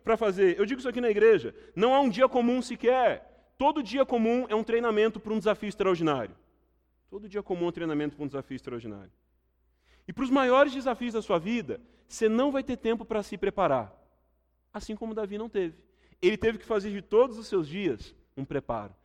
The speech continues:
Isso é conquista pelas lutas. Olha, tive um dia difícil, mas foi um treinamento. Olha, tive um dia de cão, quer dizer, de leão.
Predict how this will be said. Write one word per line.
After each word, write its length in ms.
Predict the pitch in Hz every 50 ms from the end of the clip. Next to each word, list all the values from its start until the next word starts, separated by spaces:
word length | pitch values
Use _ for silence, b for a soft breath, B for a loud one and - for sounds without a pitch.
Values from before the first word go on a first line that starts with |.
| _ _ _ _ -
Isso 300 | 226 233 208 - - 202
é 40 |
conquista 580 | - - 180 170 - - 170 160 156 - - 143
pelas 300 | - 147 135 135 131 120
lutas. 640 | 123 120 110 104 _ - 117 - - - - - _ _ _ _ _ _ _ _ _ _ _ _ _ _ _ -
Olha, 280 | 123 147 175 190 180
tive 340 | - - - - 180 156 180
um 120 | 190 160
dia 160 | 139 143 160 165
difícil, 640 | 190 196 - - - 160 151 139 - - - - 92 _ _ _ _ -
mas 160 | 117 120 -
foi 140 | - 139 139
um 60 | 131
treinamento. 840 | - 143 135 147 151 143 143 - - - - _ _ _ - - _ _ _ _ _ _ _ _ _ _ _ _ _ _ _ _ _ _ -
Olha, 460 | 101 131 175 214 233 226 240 226 - -
tive 260 | - - 165 170 175
um 120 | 185 165 143
dia 420 | 127 117 147 190 214 226 226 226
de 480 | 196 180 131 143 180 214 220 233 247 - _ _ _ _ _ _ _ _ _ -
cão, 320 | - 185 202 214 175 127
quer 180 | 110 - 165 160
dizer, 320 | 143 120 135 160 143 117
de 120 | 113 143 160
leão. 480 | 175 190 170 160 156 151 135 120 110